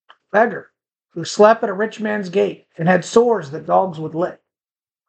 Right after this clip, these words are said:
And the rich man came and went and basically paid no attention to Lazarus. It says, "And Lazarus died, and the angels came and carried him to Abraham's bosom." Abraham's bosom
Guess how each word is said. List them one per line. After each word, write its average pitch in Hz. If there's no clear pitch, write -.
And 156
the 160
rich 214
man 208
came 196
and 180
went 175
and 165
basically 170
paid 170
no 170
attention 165
to 143
Lazarus. 175
It -
says, 202
"And 196
Lazarus 240
died, -
and 226
the 233
angels 240
came 156
and 175
carried 247
him 175
to 180
Abraham's 208
bosom." 165
Abraham's 240
bosom 185